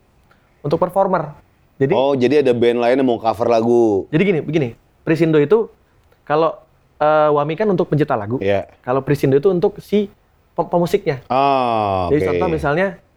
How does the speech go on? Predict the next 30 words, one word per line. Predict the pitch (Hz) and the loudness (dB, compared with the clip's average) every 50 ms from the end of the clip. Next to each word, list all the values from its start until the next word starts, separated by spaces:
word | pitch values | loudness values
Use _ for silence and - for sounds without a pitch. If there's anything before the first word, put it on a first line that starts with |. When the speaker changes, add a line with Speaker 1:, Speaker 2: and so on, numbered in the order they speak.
| _ _ _ _ | _ _ _ _
Speaker 1:
gue | - 131 135 165 | -6 -2 -2 0
penyanyi | 208 196 185 165 147 175 202 | 0 0 0 2 2 0 0
tuh | 196 277 262 | 0 0 -2
gue | - 185 165 226 | -2 0 0 0
dapat | 214 226 226 214 - | 0 0 -4 -2 -2
lagi | 226 247 226 | 0 0 2
royalti. | 233 226 214 208 208 202 196 185 - - - _ | 2 2 2 2 2 0 -2 -4 -6 -8 -14 _
Speaker 2:
Oh, | - 160 185 | -2 0 0
Speaker 1:
Jadi, | 208 208 208 208 208 | 0 2 0 0 0
Speaker 2:
enak | 214 196 | 0 0
ya? | 214 214 | 0 0
Speaker 1:
iya, | 214 185 147 147 - _ _ _ _ _ _ - | 0 0 -2 -2 -8 _ _ _ _ _ _ -8
drummer | - 139 160 165 175 208 262 262 | -4 -2 -2 -2 0 -2 -2 -2
dapat | 196 190 185 208 | -2 -4 -2 -2
royalti | 226 220 226 226 220 240 | 0 0 0 2 0 0
juga, | 240 262 240 226 - - - _ _ _ _ _ _ - | 0 0 0 0 -2 -4 -12 _ _ _ _ _ _ -4
bassis | 143 147 143 147 - 247 | -2 -2 -2 0 -2 0
dapat | 226 220 - 202 | 0 0 0 2
royalti, | 214 220 220 220 226 196 214 202 - - _ _ _ _ _ _ _ | 2 2 2 2 2 0 -2 -4 -6 -10 _ _ _ _ _ _ _
gitu. | - 123 120 - - 120 - - _ _ _ _ _ _ _ _ _ _ _ _ _ _ _ _ - | -4 -4 -2 -2 -4 -10 -10 -12 _ _ _ _ _ _ _ _ _ _ _ _ _ _ _ _ -4
Jadi | 131 151 | -2 -2
sekarang | 220 214 - 175 175 180 | 0 0 0 -2 -2 -2
itu | 175 180 254 240 | -2 -2 -2 -2
sebenarnya | 180 151 147 151 214 254 | -2 -2 0 0 2 2
udah | 240 165 147 | 2 2 0
mulai, | 135 135 139 143 160 196 214 180 120 117 123 135 139 | 0 -2 -2 0 0 2 2 0 0 -2 -4 -4 -2
udah | 139 123 123 | 0 0 0
mulai, | 120 127 131 131 131 127 131 135 - - - _ _ _ _ _ _ _ _ _ _ _ _ _ _ _ _ _ _ _ _ _ | 0 0 0 0 0 0 -2 -4 -6 -10 -18 _ _ _ _ _ _ _ _ _ _ _ _ _ _ _ _ _ _ _ _ _
istilahnya | - 135 127 - 147 139 131 165 196 | -4 -4 -4 -2 -2 -2 -2 0 0
udah, | 175 135 123 | 2 2 2